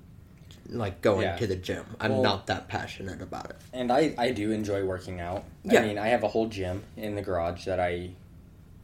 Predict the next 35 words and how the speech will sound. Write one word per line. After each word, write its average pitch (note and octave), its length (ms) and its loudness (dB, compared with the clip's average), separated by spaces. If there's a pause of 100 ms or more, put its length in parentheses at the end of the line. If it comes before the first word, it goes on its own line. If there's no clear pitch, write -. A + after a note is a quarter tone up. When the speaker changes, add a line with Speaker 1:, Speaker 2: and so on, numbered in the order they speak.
(1080)
Speaker 2:
haven't B2+ 260 0
used F2 220 -6
in F2 60 -6
a - 20 -4
while E2+ 220 -2
because F2+ 240 -6
of E2+ 60 -6
my F2+ 60 -6
shoulder. E2+ 440 -2 (520)
But, F#2+ 320 2 (160)
um, G2 180 0
Speaker 1:
Your D3 140 8
shoulder A2 540 2
and G2+ 200 0
I've G2 240 0
kind G2+ 280 -4
of, G2 100 -6 (420)
we've A#2 220 2
kind G#2+ 240 -2
of G2 160 -4
blocked G#2 400 -6
you G#2 200 0
in. G#2 300 -4
Speaker 2:
Yeah, G#2+ 460 4
we, G#2+ 120 0
there's F#2 200 -2
so G#2 140 2
many F2 120 -4
moving F2+ 340 -4
boxes G2 400 0
down G2 200 -2
there. G2 220 -4 (680)
But, A#2 180 8
uh, F#2 260 4 (1080)
like, A#2+ 320 2